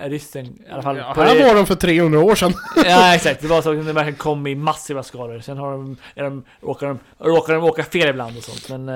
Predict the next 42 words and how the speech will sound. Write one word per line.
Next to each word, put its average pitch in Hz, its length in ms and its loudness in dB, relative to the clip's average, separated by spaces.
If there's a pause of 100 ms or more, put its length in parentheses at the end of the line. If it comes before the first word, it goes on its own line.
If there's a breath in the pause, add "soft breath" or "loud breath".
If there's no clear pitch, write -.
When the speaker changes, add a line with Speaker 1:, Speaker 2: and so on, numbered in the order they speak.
Speaker 1:
eh, 147 60 -4
Speaker 2:
Ja, 190 180 6
de 196 180 2
bombade 202 500 2
här 151 200 2
också 135 300 -2
för 131 420 0
Speaker 1:
bom-, 151 180 0
Speaker 2:
sjuttiofem 143 360 0 (100)
Speaker 1:
ja, 127 160 -2
och - 40 -14
sen, 143 80 -4
Speaker 2:
år 135 60 -4
sedan. 151 240 -2
Speaker 1:
och 143 60 -4
sen 151 160 -2
kommer 147 240 -4
de 143 120 -6
in, 135 280 -10
eh, 131 100 -10
bara, 127 420 -8 (380 soft breath)
"Oj, 180 280 0
vi 143 360 -6
fl-, 160 240 -12
råkade 156 260 -4
flyga 147 220 -8
in 151 160 -8
här 123 60 -12
på 123 120 -12
er 120 180 -14
luftrum." 123 340 -18
Det 113 100 -18
är 127 60 -18
Speaker 2:
Ja, 147 140 -10
lite 127 220 -8
Speaker 1:
bara, 135 260 0
Speaker 2:
u-, 139 180 -4
ubåtar 135 400 -4
Speaker 1:
det 156 40 0
är 165 160 6
bara, 147 240 6
Speaker 2:
och 143 60 4